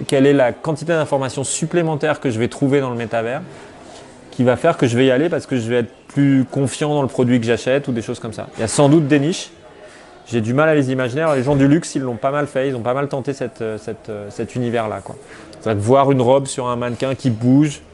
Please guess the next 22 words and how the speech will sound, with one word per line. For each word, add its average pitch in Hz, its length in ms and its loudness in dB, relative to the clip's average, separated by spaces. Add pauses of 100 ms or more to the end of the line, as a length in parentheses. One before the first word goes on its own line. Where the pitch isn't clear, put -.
(520)
mais 123 180 0 (240)
on 120 80 -4
a, 117 60 0
en 117 100 2
vrai, 117 260 2
on 147 60 -2
n'a 117 100 -4
pas 117 100 0
besoin 117 120 -4
du 117 80 -4
métavers 117 300 -4
pour - 160 -14
ça. - 120 -18 (300)
On 101 40 -12
prend - 160 -4
une 120 100 2
vidéo 120 300 4
d'un 113 140 0
mannequin 110 360 -10
et 113 60 -14
c'est - 80 -14
pareil. 110 200 -8